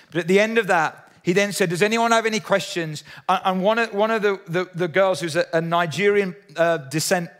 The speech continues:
girl who was on our team, who, who is amazing, who she's coming to speak for us later in the year. She's amazing, twenty-eight-year-old. And she said, "Let's not ask any questions. Let's just wait on the Holy Spirit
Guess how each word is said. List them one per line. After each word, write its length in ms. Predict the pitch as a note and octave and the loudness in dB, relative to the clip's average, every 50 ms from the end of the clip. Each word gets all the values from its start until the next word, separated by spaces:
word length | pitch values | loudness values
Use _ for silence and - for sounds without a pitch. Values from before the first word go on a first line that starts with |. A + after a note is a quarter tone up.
| - - D3 | -20 -6 -2
girl 200 | F3+ F3+ F3 E3+ | 0 0 2 2
who 120 | D#3+ E3+ | 0 -2
was 100 | E3+ D#3+ | -2 0
on 140 | F#3 F3+ F#3 | 0 0 2
our 180 | F3+ F3 F3 | 2 2 0
team, 460 | D#3+ - - - G3 F#3+ F3 D#3+ D#3 D#3 | -2 -4 -2 0 0 0 0 -2 -4 -4
who, 160 | D#3 D#3+ D3+ - - - - - _ _ | -4 -6 -6 -10 -16 -20 -20 -20 _ _
who 160 | - E3+ E3+ | -2 0 0
is 100 | D#3+ D3 | 0 0
amazing, 460 | E3 E3 F3+ F#3 F#3+ F#3 D3 D#3+ D#3 | 0 2 2 2 2 2 0 0 -2
who 160 | D3+ D#3+ D#3 D3+ | -2 -4 -4 -6
she's 240 | - - - E3+ D#3 | -10 -10 -8 -8 -4
coming 220 | - F3+ F3 F3 - | -4 -4 -4 -4 -6
to 80 | - | -10
speak 300 | - - - F3+ F3+ - | -12 -4 -2 -2 -2 -2
for 220 | - - E3+ D#3+ D#3 | -2 -2 0 0 0
us 140 | C#3+ - | 0 0
later 280 | E3+ E3+ E3+ D#3+ E3 D#3+ | 0 0 0 0 -4 -4
in 80 | D#3+ D#3 | -4 -4
the 80 | D#3 | 0
year. 300 | D3+ E3 F3 D#3+ C#3+ C3+ - - | 2 2 2 2 2 -2 -4 -10
She's 160 | - D#3+ D3 | -14 -12 -10
amazing, 600 | D#3 E3 E3 F3 F3+ F#3 F3+ E3+ C3 D#3+ C#3+ - - - - - - _ _ | -10 -8 -4 -2 0 0 0 0 -2 -4 -8 -8 -14 -20 -20 -20 -20 _ _
twenty-eight-year-old. 720 | - - G3+ G3+ G3 F#3+ F#3 F3+ E3+ F3 E3+ E3 D#3 D#3 | -4 -2 -2 0 2 2 2 2 2 0 2 2 0 -2
And 60 | D#3 | -4
she 120 | - G#3 A3 | -6 -6 -4
said, 240 | F3 - F3 D3+ - - - - | 0 0 -2 -2 -4 -10 -8 -2
"Let's 300 | D3+ F#3+ A3 - - G#3+ | 0 0 0 0 -2 -2
not 100 | G#3+ G#3 | 0 0
ask 180 | G#3+ - - G#3 | 0 0 0 -2
any 120 | G3+ G#3 | -2 -2
questions. 580 | - F#3+ F#3+ E3+ - - D#3+ C#3 B2+ - - - _ _ _ _ _ _ _ _ _ _ _ | -2 -4 -4 -4 -4 -8 -10 -10 -10 -12 -16 -18 _ _ _ _ _ _ _ _ _ _ _
Let's 160 | - D#3+ D#3+ - | -2 -2 -2 -2
just 200 | - E3+ - D3 | -6 -8 -4 -2
wait 220 | D#3 E3 E3+ - | 0 0 0 0
on 120 | - E3 | -4 -6
the 60 | D#3 C#3 | -6 -4
Holy 240 | C3+ D3+ D3 D3 | -4 -4 -6 -6
Spirit 460 | C#3 - - - D3+ C#3+ C#3 B2 - | -8 -10 -8 -8 -6 -6 -8 -10 -12